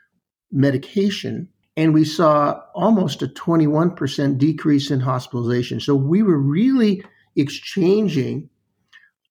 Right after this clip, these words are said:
you know, t-, much tighter medication management supported by clinical pharmacists a-, and even the local pharmacists, uh, in our community, um, for hospital beds, which is a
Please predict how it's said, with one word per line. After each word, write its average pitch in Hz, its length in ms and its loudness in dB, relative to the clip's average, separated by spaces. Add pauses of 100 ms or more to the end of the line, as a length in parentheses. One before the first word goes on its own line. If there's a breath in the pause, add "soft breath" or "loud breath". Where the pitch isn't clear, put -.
(140)
you 156 120 2
know, 143 180 4
t-, 139 140 -6 (200)
much 156 360 0
tighter 143 340 0
medication 135 580 0
management 135 600 0
supported 139 500 -2
by 120 140 -2
clinical 131 360 -4
pharmacists 196 680 -6 (600 soft breath)
a-, 151 160 -4
and 156 160 0
even 196 300 4
the 180 80 2
local 196 300 2
pharmacists, 135 880 -2
uh, 143 120 -2
in 139 200 0
our 131 120 0
community, 139 760 0 (480 soft breath)
um, 151 280 2
for 147 160 -2
hospital 139 400 -4
beds, - 440 -18 (400)
which 175 240 0
is 135 180 0
a 151 100 0